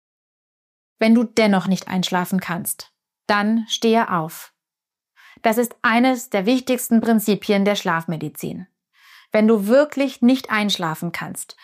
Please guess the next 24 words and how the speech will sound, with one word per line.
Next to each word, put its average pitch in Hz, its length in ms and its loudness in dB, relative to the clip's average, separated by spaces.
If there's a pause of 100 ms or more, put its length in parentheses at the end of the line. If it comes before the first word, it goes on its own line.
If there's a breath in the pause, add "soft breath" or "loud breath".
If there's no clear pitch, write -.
(220 soft breath)
solltest 233 400 0
du 269 80 4
nicht 214 340 4
im 233 160 2
Bett 185 260 0
liegen 180 280 -2
bleiben. 143 540 -12 (220)
Sonst 247 360 0
verbinde 262 440 4
dein 208 240 0
Gehirn 226 440 2
irgendwann, 208 760 2
dass 196 200 -4
Bettzeit 185 680 -4 (120)
Grübelzeit 170 640 -2
ist. - 340 -14 (760)
Stehe 220 340 2
kurz 247 320 -2
auf, - 480 -6 (360)
gehe 233 200 4
in 226 80 2
ein 202 140 -2
anderes 208 440 -2
Zimmer, 285 400 2